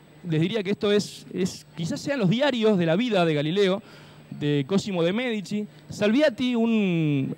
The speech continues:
nombrado así en honor a un gran amigo y un discípulo de, de Galileo,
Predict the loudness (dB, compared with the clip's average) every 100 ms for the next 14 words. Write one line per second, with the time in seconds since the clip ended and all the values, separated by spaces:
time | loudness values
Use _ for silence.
0 | -6 -2 0 0 0 -2 -2 -4 0 2
1 | 2 0 -2 -2 -2 0 2 2 0 -4
2 | -4 -2 0 2 4 2 0 -2 -2 -2
3 | 0 2 0 0